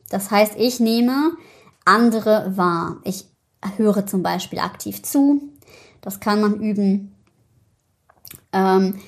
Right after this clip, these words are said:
ich lasse mich in Fähigkeiten wie Mimikresonanz trainieren. Das ist,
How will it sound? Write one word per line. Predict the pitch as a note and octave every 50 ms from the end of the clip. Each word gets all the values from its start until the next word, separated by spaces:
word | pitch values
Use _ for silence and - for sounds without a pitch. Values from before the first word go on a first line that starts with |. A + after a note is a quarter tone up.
| - - _ _ _
ich | G3+ G3 - - - _ _ _ _ _
lasse | - - - - G1+ G1+ - - - G3+ G3+ G#3 G#3 - - G#3+
mich | G3+ G3 G3 G3 G3 -
in | G3+ G3
Fähigkeiten | G3 - A3+ A3 G#3+ G3+ G3+ - G#3 F#3 F#3 F#3 F#3 F#3 G3 F#3
wie | F#3 F#3+ F#3+
Mimikresonanz | G3 A#3 C#4 D4 D4 C#4+ B3+ A#3+ A3+ A#3+ A3+ G#3 G#3 G#3 G#3 G#3
trainieren. | - - - G3+ G3 G#3 G#3 G#3 G3+ F#3
Das | F#3 -
ist, | - - G3 - - -